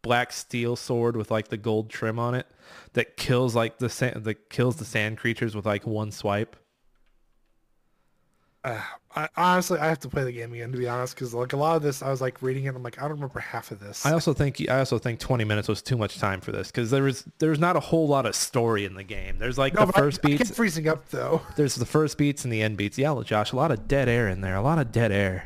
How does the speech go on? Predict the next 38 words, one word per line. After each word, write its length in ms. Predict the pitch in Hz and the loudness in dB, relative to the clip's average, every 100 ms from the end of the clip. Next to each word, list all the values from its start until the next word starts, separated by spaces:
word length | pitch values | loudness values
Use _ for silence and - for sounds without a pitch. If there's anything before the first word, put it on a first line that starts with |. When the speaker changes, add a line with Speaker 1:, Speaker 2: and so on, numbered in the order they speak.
| - | -6
Speaker 1:
<laughs> 80 | - - 262 | -6 -4 -2
Speaker 2:
Oh, 40 | |
dude, 360 | - 254 254 220 | 0 4 6 6
I 60 | |
was, 160 | 175 175 | 4 4
okay, 200 | - 180 | 2 2
there's 240 | - 196 196 | 4 4 4
a 20 | |
lot 300 | 185 185 - | 4 4 2
to 80 | 185 | -2
think 320 | - 180 160 | 0 0 2
of, 140 | 131 | 0
and 80 | 139 | 2
I 40 | 160 | 2
didn't 220 | 190 170 | 2 -2
study 380 | - 165 165 156 | -2 2 2 0
very 260 | 135 127 | -2 -4
well, 180 | 120 117 | -6 -10
apparently. 500 | 113 127 120 - 143 - | -8 -8 -8 -6 -6 -6
<laughs> 40 | - - | -20 -16
Speaker 1:
So 200 | - 120 | 0 4
let 200 | 147 165 | 4 2
me, 180 | 165 147 | 0 2
let 120 | 147 | 0
me 80 | 160 | 4
go 100 | 160 | 4
back 160 | 151 | 2
and 80 | 151 | -2
score 260 | - 127 117 | 0 2 4
this. 140 | 123 | 0
So 160 | - 113 | 0 -2
one, 600 | 113 135 135 135 135 139 | 0 0 -2 -2 -6 -10
two, 380 | - 131 131 127 | -8 -4 -4 -6
three, 400 | - 127 131 127 | -6 -4 -4 -6
four, 340 | - 120 123 | -4 -4 -4
five, 500 | - 131 123 123 123 | -4 -6 -4 -6 -8
six, 680 | - - - - - - - | -12 -12 -8 -8 -10 -20 -18
seven. 920 | - - 110 110 113 113 113 113 117 | -20 -12 -8 -8 -8 -10 -8 -8 -10